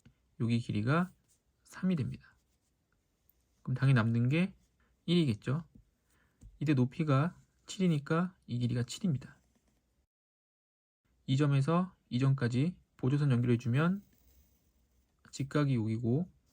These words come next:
밑변이 일, 높이가 칠. 피타고라 정리에 의해서 일, 사십구 더하면 루트 오십이 되죠. 그럼 이 삼각형에서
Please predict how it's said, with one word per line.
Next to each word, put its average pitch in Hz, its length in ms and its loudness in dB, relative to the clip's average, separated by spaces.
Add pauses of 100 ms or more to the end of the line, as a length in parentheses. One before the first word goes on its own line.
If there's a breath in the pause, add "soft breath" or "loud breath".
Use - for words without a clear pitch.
(220)
밑변이 131 460 0
일, 180 340 0 (240)
높이가 120 380 -2
칠. - 340 -8 (240)
피타고라 156 400 0
정리에 131 260 0
의해서 123 500 -2 (560)
일, 180 340 0 (640)
사십구 - 580 -4 (640)
더하면 143 560 0 (160)
루트 123 280 -2
오십이 127 320 0
되죠. - 260 -8 (2250)
그럼 147 180 -2
이 143 80 4
삼각형에서 147 920 2